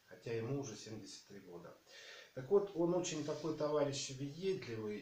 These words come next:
и в хорошем смысле слова. И, э, он мне задал такой вопрос,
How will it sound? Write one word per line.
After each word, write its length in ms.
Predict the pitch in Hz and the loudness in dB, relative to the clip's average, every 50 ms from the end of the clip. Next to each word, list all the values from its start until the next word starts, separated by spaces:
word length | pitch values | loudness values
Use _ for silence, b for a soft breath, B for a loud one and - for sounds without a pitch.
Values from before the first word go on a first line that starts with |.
| - - - | -10 -14 -16
и 320 | 123 127 131 131 131 127 120 120 113 113 B B B B B _ _ _ _ _ _ _ _ _ | -10 -6 -2 -2 -2 -2 -2 -4 -6 -8 B B B B B _ _ _ _ _ _ _ _ _
в 180 | - - - - | -12 -12 -12 -10
хорошем 420 | - - 147 131 117 110 110 104 - | -4 -2 -2 -2 -2 -2 -4 -8 -10
смысле 340 | - 110 107 - - - - | -12 -12 -12 -12 -12 -14 -16
слова. 400 | - - - - - - - - B B B B B B B B B B B B _ _ - | -16 -14 -12 -12 -12 -12 -14 -18 B B B B B B B B B B B B _ _ -12
И, 440 | 123 131 135 139 143 139 139 139 127 123 120 - - | -6 -4 0 0 2 2 2 2 0 0 -4 -8 -10
э, 340 | - 110 113 113 113 104 104 - - 139 | -8 -8 -6 -6 -6 -6 -8 -8 -6 -4
он 180 | 160 185 180 | -4 -2 0
мне 160 | 170 156 139 | 0 0 0
задал 380 | 135 135 160 156 143 135 127 - | 0 0 -2 0 0 -2 -2 -2
такой 260 | - - - - 139 | -6 -8 -6 -4 -2
вопрос, 600 | 135 135 135 135 135 - 131 120 104 90 87 - | 2 2 2 2 0 -2 -6 -6 -6 -6 -8 -10